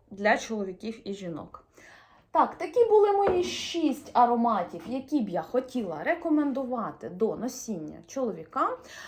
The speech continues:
У мене є таке відео на каналі, але воно було відзнято два роки тому. За цей час вже досить багато чого змінилось в моїй колекції. Е, не стало Енкер Нуа, не стало Versace.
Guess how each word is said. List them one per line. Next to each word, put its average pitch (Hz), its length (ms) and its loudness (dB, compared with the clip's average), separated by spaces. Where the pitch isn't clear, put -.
У - 40 0
мене 320 280 6
є 247 360 2
таке 440 320 4
відео 233 420 0
на 202 160 -2
каналі, 170 680 -8
але 208 220 -4
воно 247 280 -2
було 285 220 -2
відзнято 247 580 -2
два 240 300 4
роки 208 380 -4
тому. 262 560 6
За 226 200 0
цей 302 260 0
час 269 300 2
вже 226 140 -2
досить 220 580 2
багато 196 440 0
чого 196 340 -6
змінилось 214 640 -2
в 330 40 -2
моїй 302 240 2
колекції. 247 800 -2
Е, 233 340 6
не 240 160 2
стало 277 500 6
Енкер 214 380 0
Нуа, 262 500 6
не 269 180 2
стало 240 680 2
Versace. 285 960 4